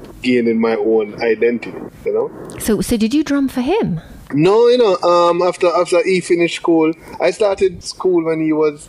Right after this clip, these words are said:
Speaker 1: he was leaving. The, the, the year when he left school, that was the, when he was graduating was when, was when I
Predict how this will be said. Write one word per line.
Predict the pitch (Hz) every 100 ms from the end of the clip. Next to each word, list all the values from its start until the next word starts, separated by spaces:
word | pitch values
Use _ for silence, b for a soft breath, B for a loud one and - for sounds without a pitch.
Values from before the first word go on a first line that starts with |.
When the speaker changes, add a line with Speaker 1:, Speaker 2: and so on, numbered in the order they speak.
| -
Speaker 1:
he | 147
was | 156 147 127
leaving. | 135 190 175 135 113
The, | 117
the, | 120 131
the | 123 123
year | 123 160 147
when | 147
he | 147
left | 143 147 143
school, | - 151 147 143
that | 131 120
was | 123 113
the, | 117 113 110
when | 120 151
he |
was | 151 135
graduating | 151 147 135 123 120 113 110
was | 117 107 -
when, | 110 117 113
was | 113 117 107
when | 98 117 120 -
I | 113 107